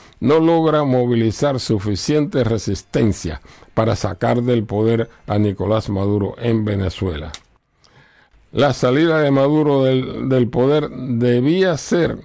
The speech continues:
el precursor de un efecto dominó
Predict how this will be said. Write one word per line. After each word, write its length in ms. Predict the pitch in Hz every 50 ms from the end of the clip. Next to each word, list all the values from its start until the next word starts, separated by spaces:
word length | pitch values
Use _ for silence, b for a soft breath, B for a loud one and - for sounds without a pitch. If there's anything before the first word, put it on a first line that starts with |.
| - - - -
el 160 | 131 120 110
precursor 800 | 123 127 120 113 - 107 107 98 - - 123 139 147 147 127 B B B B B B B B
de 180 | - 92 104 120
un 340 | 127 139 151 165 165 135 - _ _ _ _ _ _ - -
efecto 720 | - 123 117 - - 147 156 160 156 - - - 147 147
dominó 760 | 131 127 127 127 123 123 120 117 113 113 120 120 - - -